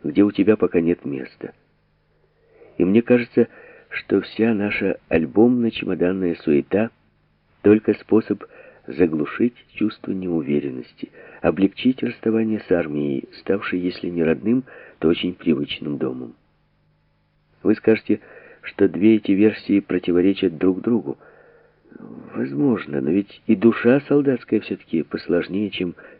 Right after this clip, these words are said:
передовые статьи в нашей газете «Отвага». В минуту глупой откровенности я пытаюсь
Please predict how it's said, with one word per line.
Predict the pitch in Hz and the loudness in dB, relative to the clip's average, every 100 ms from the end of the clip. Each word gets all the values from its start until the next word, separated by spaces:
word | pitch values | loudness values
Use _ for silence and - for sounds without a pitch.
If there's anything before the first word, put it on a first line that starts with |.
| _ | _
передовые | 95 90 87 87 82 | 2 4 4 4 2
статьи | - 78 - | -2 -2 0
в | 80 | 0
нашей | 73 69 73 | 0 -2 -4
газете | 78 69 71 73 | -4 -4 -2 -2
«Отвага». | - 71 69 64 64 - _ _ _ _ _ _ _ _ _ _ _ _ | -4 -4 -6 -6 -8 -12 _ _ _ _ _ _ _ _ _ _ _ _
В | - 90 | -10 2
минуту | 117 139 143 120 | 6 6 6 4
глупой | 120 143 131 | 4 6 6
откровенности | - - - 120 139 147 135 - | 4 0 2 2 4 0 -2 0
я | 131 | 2
пытаюсь | 113 123 123 | 2 2 0